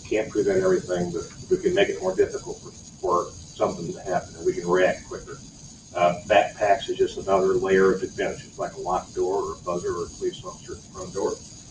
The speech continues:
Um, I know that the kids don't have <clears throat> a lot of the stuff in their backpacks is on their person.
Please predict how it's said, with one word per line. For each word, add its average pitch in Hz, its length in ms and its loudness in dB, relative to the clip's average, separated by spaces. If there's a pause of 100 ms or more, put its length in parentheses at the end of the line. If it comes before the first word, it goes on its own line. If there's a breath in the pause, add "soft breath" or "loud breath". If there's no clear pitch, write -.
(1300)
Um, 87 280 -8
I 101 120 -4
know 113 200 6
that - 160 2
the - 60 -12 (100)
kids 92 200 0
don't - 180 -6
have - 220 -8 (240)
<clears throat> - 540 8
a - 40 -2
lot 98 200 8
of 85 60 2
the - 60 -6
stuff - 260 -6
in - 60 -12
their - 80 -12
backpacks - 480 -8
is - 140 -14
on 87 140 -10
their - 100 -14
person. - 340 -4